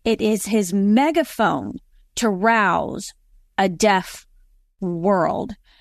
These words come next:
So talk about this misconception we have of God's goodness and how he uses that existence of pain, I guess, to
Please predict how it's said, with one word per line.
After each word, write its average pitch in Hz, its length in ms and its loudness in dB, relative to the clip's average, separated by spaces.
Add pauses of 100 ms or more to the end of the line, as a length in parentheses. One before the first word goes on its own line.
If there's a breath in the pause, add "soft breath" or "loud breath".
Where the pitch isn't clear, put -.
So - 380 0
talk 392 340 -2
about 247 460 0
this 220 180 -2
misconception 220 920 0
we 202 180 0
have 170 800 -2
of 196 160 -4
God's 180 420 -2
goodness 175 460 0
and 196 120 -2
how 294 380 0
he 269 140 2
uses 208 600 0
that 180 380 -2 (540)
existence 220 680 0
of 185 180 -6
pain, 220 640 0
I 175 140 -2
guess, 190 320 -2
to 214 280 -2